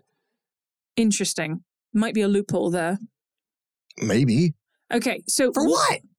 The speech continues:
Speaker 1: we'll discuss that after we get everything up and running. Bottom line is, we're here. We're not supposed to be in this parking lot.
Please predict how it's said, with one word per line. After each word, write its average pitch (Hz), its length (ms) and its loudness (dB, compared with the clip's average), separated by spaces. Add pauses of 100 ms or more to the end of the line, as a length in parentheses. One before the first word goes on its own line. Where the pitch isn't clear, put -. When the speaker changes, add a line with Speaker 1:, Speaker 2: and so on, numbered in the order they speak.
(180)
Speaker 1:
we'll 254 600 0
discuss 302 380 0
that 311 200 -4
after 254 280 0
we 233 80 2
get 214 160 0
everything 214 280 0
up 202 120 -4
and 190 80 0
running. 180 260 -4 (460)
Bottom 415 220 0
line 262 200 0
is, 202 300 0 (180)
we're 359 400 2
here. 208 480 -2
We're 247 140 2
not 359 200 0
supposed - 280 2
to 339 40 0
be 302 120 2
in 294 80 2
this 262 120 0
parking 202 380 -2
lot. 185 240 -2